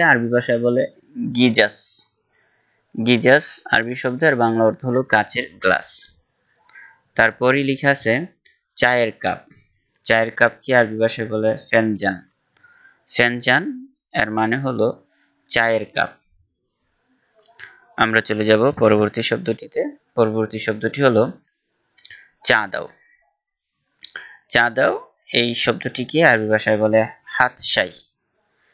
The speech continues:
হাতশাই মানে হলো চা দাও। এবার লেখা আছে খোঁজা। খোঁজা এর আরবি শব্দ হলো দেওয়ার। দেওয়ার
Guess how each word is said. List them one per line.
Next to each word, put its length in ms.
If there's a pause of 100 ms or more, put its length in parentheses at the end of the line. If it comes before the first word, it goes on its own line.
(400)
হাতশাই 580 (120)
মানে 280
হলো 280 (320)
চা 220
দাও। 220 (1600)
এবার 340 (240)
লেখা 300
আছে 220 (1040)
খোঁজা। 400 (1300)
খোঁজা 400 (640)
এর 160
আরবি 300
শব্দ 320
হলো 300 (460)
দেওয়ার। 500 (1200)
দেওয়ার 540